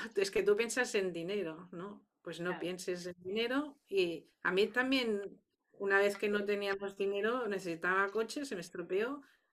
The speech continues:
Speaker 1: y el hermano de mi marido, se, como mi coche era muy viejo, pues le di el mío y él me regaló el suyo, que aún, era un Seat León que aún estaba bien, me lo regaló. O sea que, claro, es eso, si piensas en dinero,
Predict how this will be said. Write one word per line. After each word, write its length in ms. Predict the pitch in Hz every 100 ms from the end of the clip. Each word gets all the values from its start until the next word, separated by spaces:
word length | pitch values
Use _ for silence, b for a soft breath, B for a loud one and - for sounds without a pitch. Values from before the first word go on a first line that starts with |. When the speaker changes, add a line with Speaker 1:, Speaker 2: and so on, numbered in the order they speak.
| B
Speaker 1:
y 120 | - 185
el 80 |
hermano 340 | 165 165 170 180
de 80 | 190
mi 100 | 196
marido, 720 | 196 208 240 262 302 302 277 _ _ _ _
se, 720 | - 202 180 175 165 165 - 180 -
como 200 | 175 170
mi 100 | 170
coche 280 | 185 185 196
era 120 | 196
muy 260 | 190 196 190
viejo, 440 | 202 196 214 220
pues 420 | 208 180 180 - -
le 220 | 170 165
di 180 | 180 185
el 100 | 190
mío 280 | 208 214 214
y 80 |
él 140 | 175 180
me 140 | 196
regaló 440 | 185 170 165 165 170
el 80 |
suyo, 340 | 170 180 175 190
que 140 | 185
aún, 220 | 165 165
era 160 | 170 165
un 80 | 160
Seat 200 | - 165
León 260 | 165 165 180
que 80 | 180
aún 160 | 165
estaba 400 | 165 - 160 156
bien, 380 | 160 208 262 277 _ b b b b -
me 120 | 175
lo 140 | 170
regaló. 720 | 165 160 156 165 175 185 220 _ _
O 100 | -
sea 280 | - 170 170
que, 220 | 196 170
claro, 480 | - 190 165 202 -
es 160 | 180 160
eso, 300 | 190 - 160
si 140 | -
piensas 400 | 165 185 185 208
en 120 | 208 202
dinero, 520 | 202 208 220 269